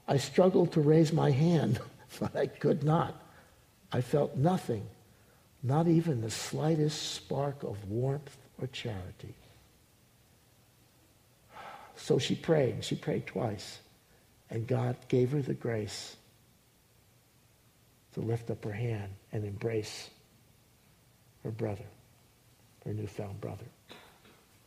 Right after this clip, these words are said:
Well, how do we get started? How,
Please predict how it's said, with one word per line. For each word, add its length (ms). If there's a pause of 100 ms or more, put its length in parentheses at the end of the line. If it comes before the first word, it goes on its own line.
(2250)
Well, 120
how 160
do 60
we 100
get 220
started? 680
How, 540